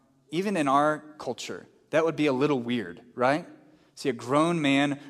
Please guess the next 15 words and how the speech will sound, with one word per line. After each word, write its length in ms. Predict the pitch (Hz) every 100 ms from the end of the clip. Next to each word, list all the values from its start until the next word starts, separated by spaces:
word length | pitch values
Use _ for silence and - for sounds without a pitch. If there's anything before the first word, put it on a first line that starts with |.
| -
running 460 | 120 143 160 165 156
headlong 440 | 151 147 139 147
and 80 | 143
then 120 | 127
climbing 480 | - - 151 160 151
up 100 | 147
a 60 | 143
tree 340 | - 143 156
to 100 | 147
see 220 | - 147
somebody, 460 | - 175 175 202 240 - _ _ _ _ _ _ _ -
even 200 | 147 151
just 200 | 147 -
some 220 | 151 156
anybody. 540 | 120 147 170 180 220